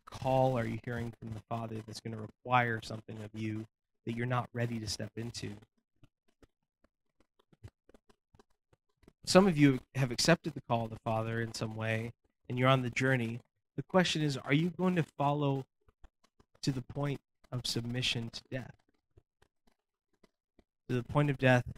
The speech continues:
s-, to that thing, or, or are you gonna, some people, what they do is they take the call and then they wallow in the valley because they're not ready to move through the cross.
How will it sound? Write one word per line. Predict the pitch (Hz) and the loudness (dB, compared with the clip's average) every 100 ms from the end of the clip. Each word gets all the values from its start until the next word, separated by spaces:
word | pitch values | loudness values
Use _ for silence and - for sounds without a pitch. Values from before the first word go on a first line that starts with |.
| _ _ _ _ - | _ _ _ _ -14
s-, | - - - - | -10 -10 -14 -14
to | - | -4
that | 127 117 - | -2 -2 -4
thing, | - 139 131 131 | 0 4 4 2
or, | 120 117 - _ _ - | -2 -6 -10 _ _ 2
or | 143 | 6
are | |
you | 170 | 6
gonna, | 202 208 151 - | 6 6 4 0
some | - 202 | 2 4
people, | 220 233 202 | 4 2 4
what | 185 | 2
they | 170 | 4
do | 156 147 | 4 4
is | |
they | 131 | 2
take | 127 151 | 0 -2
the | 143 - | -2 0
call | 127 131 | 4 4
and | 127 | 4
then | 120 | -2
they | 113 | -4
wallow | 107 113 123 120 120 | 6 8 8 6 0
in | 110 | -4
the | |
valley | 107 104 117 117 | -6 -4 -2 -4
because | 117 - 110 | -6 -10 -10
they're | 107 | -8
not | 110 120 - _ _ _ | -6 -8 -12 _ _ _
ready | 120 123 | 2 2
to | 117 | 2
move | 110 117 110 - _ | -4 -4 -6 -12 _
through | - 117 123 | -8 -4 -4
the | 117 - | -6 -10
cross. | 107 113 | -10 -10